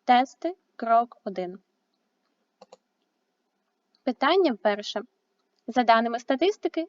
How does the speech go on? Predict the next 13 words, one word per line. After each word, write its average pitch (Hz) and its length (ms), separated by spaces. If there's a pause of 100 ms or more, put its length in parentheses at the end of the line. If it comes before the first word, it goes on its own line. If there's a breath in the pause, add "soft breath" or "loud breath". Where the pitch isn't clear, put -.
найчастіше 240 640
переломи 220 500
кісток 277 440
трапляються 262 760
як 240 400
у 269 80
юнаків, 214 520 (280)
так 240 220 (120)
і 220 100
у 208 80
людей 196 300
похилого 214 580
віку. 208 360